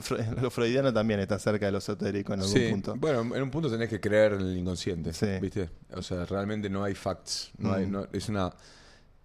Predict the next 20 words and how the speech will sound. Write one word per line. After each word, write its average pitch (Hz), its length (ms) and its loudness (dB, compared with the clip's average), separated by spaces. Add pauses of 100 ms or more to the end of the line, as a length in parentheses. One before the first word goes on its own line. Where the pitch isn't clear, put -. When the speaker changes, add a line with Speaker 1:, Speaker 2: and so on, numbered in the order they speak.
(200)
Speaker 2:
Técnicamente 120 400 0
es 110 80 -4
una 107 100 -2
pseudociencia, 113 960 -2
no 120 100 -6
es 95 80 -8
una 101 140 -2
ciencia 123 280 -4
porque 95 120 -2
no 92 60 0
la 90 100 -2
podés, 92 380 -2 (100)
no, 92 120 -6
no 98 180 -4
tiene 110 280 -2
incluso, 98 480 -4
tipo, 90 160 -4
modelos 95 300 -2
replicables. 87 640 -4
Speaker 1:
Mm. 110 160 -2